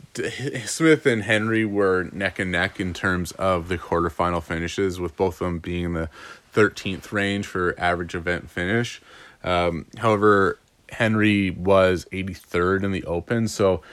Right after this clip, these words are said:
had that, a stronger finish there in comparison to Smith. And then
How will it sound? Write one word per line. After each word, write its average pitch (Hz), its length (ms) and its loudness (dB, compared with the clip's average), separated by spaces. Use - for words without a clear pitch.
had 110 260 2
that, 87 320 6
a 104 100 -2
stronger 92 400 0
finish 90 320 -4
there 82 300 2
in 92 100 -2
comparison 82 640 -4
to - 120 -12
Smith. 101 480 -6
And 95 180 -2
then 92 360 0